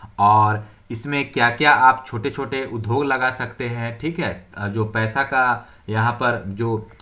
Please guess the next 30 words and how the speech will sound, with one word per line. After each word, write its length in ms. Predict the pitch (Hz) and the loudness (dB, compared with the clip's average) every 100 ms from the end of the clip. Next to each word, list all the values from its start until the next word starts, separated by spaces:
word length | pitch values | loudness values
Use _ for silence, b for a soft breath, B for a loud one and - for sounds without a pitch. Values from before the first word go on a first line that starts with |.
| - | -12
रेशियो 400 | 95 107 110 165 | -4 -2 -2 -2
रखा 260 | 147 - 127 | -4 -2 -2
गया 260 | 104 113 113 | -2 -4 -4
है 120 | 151 | -6
वो 140 | 135 | -8
कितने 360 | 110 120 101 139 | -10 -12 -10 -10
टर्म 300 | - 127 139 | 0 0 0
में 140 | 139 | -2
आपको 320 | 123 113 127 | -2 -4 -6
मिलेगा, 540 | 117 104 107 117 170 B B B | -4 -2 -2 -2 -4 B B B
सब 300 | - 175 180 | 0 0 2
कुछ 220 | 269 - | -4 -2
हम 260 | 170 151 120 | -2 -4 -8
विस्तार 460 | 113 127 - 139 180 | -10 -4 6 8 8
से 180 | 185 | 4
डिटेल 400 | 123 123 120 190 | 0 -2 2 2
से 120 | 196 143 | 2 -2
बताएंगे, 440 | 123 110 110 151 | 0 0 0 -2
तो 100 | 175 | -6
इस 120 | 196 | -6
वीडियो 300 | 143 147 185 | -4 0 0
के 160 | 185 180 | 0 -4
अंत 280 | 151 135 123 | -4 -8 -4
तक 160 | 143 | -4
बने 240 | 113 110 110 | -2 -2 0
रहिएगा। 360 | 92 90 85 | -2 -4 -4
बड़ा 260 | 85 113 160 | -4 2 2
ही, 320 | 160 175 185 B B B B B 90 | 2 0 -4 B B B B B -4
आ, 280 | 95 98 101 - | -2 -2 -4 -12
सटीक 560 | - 123 185 220 202 | -10 -2 0 0 -4